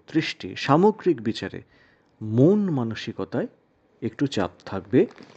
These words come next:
মাথা ঠান্ডা রেখে এবং খুব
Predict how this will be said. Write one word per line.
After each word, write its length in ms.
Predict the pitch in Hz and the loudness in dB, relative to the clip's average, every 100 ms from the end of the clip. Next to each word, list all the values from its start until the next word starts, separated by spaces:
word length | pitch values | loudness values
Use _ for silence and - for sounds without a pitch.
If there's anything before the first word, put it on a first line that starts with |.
| - - - - _ _ 110 | -20 -20 -20 -20 _ _ -6
মাথা 640 | 110 123 160 - - 185 - | 0 4 4 2 -2 -2 -4
ঠান্ডা 540 | - 131 156 170 170 156 | -6 -2 0 0 0 0
রেখে 480 | 107 - 120 180 - _ | -2 -4 -2 -2 -4 _
এবং 440 | - 127 156 113 196 - _ _ _ _ _ | -2 2 2 0 -4 -12 _ _ _ _ _
খুব 340 | - 226 226 | 2 2 2